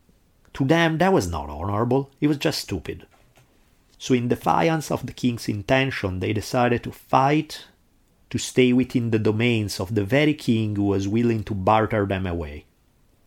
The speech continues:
Apparently they disliked the notion of being under the Burgundian control that much.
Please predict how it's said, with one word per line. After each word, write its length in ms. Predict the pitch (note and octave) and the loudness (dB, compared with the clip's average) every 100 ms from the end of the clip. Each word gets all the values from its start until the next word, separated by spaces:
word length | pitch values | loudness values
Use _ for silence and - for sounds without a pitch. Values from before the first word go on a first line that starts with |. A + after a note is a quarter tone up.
| _ _ _ _ _ _ A2 | _ _ _ _ _ _ -10
Apparently 520 | - D#3+ E3 C#3 A#2 | 4 6 6 2 2
they 160 | G#2+ | 2
disliked 680 | G#2 G2 G2 A2 A#2+ C3 C3+ | 0 -2 -2 2 4 4 2
the 80 | B2 | -2
notion 380 | A2 A2+ - G#2+ | 0 0 -2 -2
of 180 | G2+ A2 | -2 -2
being 280 | G#2+ G#2 | -2 -2
under 300 | G#2 G2+ G2+ | -2 0 0
the 80 | G2 | -2
Burgundian 720 | F#2+ G2+ G2+ G#2 G#2 G#2 F#2+ | -2 -2 0 0 0 0 -2
control 640 | - G2 - B2 A#2 F#2+ - _ _ _ _ _ _ _ _ _ _ A2 | -4 -8 -2 0 2 0 -6 _ _ _ _ _ _ _ _ _ _ -8
that 360 | G#2 F#2 - | -6 -6 -8
much. 560 | D#2+ D2 D2 - - | -12 -14 -14 -10 -10